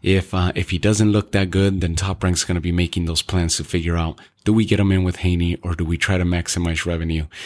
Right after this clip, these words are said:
and get him in with Shakur? It's, it's all depending on how he looks tonight. Lightweight division. The scope is on the lightweight division tonight. Jojo Diaz, William Cepeda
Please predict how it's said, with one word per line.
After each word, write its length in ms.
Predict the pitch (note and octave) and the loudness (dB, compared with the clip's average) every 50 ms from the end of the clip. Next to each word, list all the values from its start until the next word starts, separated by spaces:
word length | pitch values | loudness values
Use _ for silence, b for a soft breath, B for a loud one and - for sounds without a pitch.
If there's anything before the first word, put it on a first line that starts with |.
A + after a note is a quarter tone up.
| B B B | B B B
and 120 | F#2 F2+ D#2+ | -2 -2 0
get 140 | F#2 F2 | 0 0
him 140 | F2 F2 F2 | 2 2 0
in 100 | E2 E2 | 0 0
with 120 | D#2+ D#2 - | 0 0 -2
Shakur? 440 | - - - - F#2 F2 E2 D2 B B B B B B | -2 -2 -4 -6 -6 -4 -4 -6 B B B B B B
It's, 280 | G2+ G2 - - - - | -2 0 0 0 -2 0
it's 240 | - A2+ G#2 - | 0 0 2 2
all 140 | - G#2+ A2+ | 2 2 2
depending 420 | G#2 A2 G2+ - A2 G#2 G2+ G2 F#2+ | 0 -2 0 2 2 2 4 2 2
on 120 | F2+ E2+ | 0 0
how 120 | F2 F#2+ | -2 -2
he 160 | F2 - - F2+ | -4 -4 -4 -4
looks 240 | F2+ F#2 - - | -4 -4 -4 -4
tonight. 320 | - - E2 E2+ E2 - - _ _ _ _ - _ _ _ _ _ - | -6 -4 -2 -2 -4 -4 -8 _ _ _ _ -20 _ _ _ _ _ -2
Lightweight 360 | G#2 A2+ C#3 - C#3 C3 B2 | 0 0 2 2 0 2 2
division. 560 | A#2+ A2 A#2 A#2+ G#2+ F2+ G#2 A2 G#2+ G#2+ G#2 B B B B B B B B | 2 2 2 2 4 4 4 4 4 2 0 B B B B B B B B
The 100 | - F2+ | 0 0
scope 360 | - - - - A#2+ B2 A#2+ | 0 2 2 2 2 2 2
is 120 | C3 A#2 A2 | 2 2 2
on 100 | G#2+ G#2+ | 2 2
the 80 | G2+ | 2
lightweight 320 | G2 G2+ G#2 - - G2+ F#2 | 2 2 0 2 0 0 0
division 460 | G2+ G2 F#2 G2+ G2 F2 G#2 G2 F2+ | 0 0 0 2 2 2 0 0 0
tonight. 440 | - G2 F#2+ F#2+ F#2 F#2 F#2+ - B B B B B B B | -2 -2 0 2 2 2 0 0 B B B B B B B
Jojo 320 | - A#2 A#2 A2 A2+ A2 | 0 0 2 2 2 0
Diaz, 400 | G2+ F#2 G#2+ G#2+ G#2+ G#2 G#2 G2 | 2 2 2 4 4 2 2 0
William 380 | G#2+ E2+ - G#2 G#2+ G#2+ A2 G#2 | -2 -2 0 2 4 4 4 2
Cepeda 580 | G2+ - G#2 - - F#2+ F#2+ F#2+ F#2 F#2 F#2 | 2 -2 -2 -2 -2 0 0 0 0 0 -2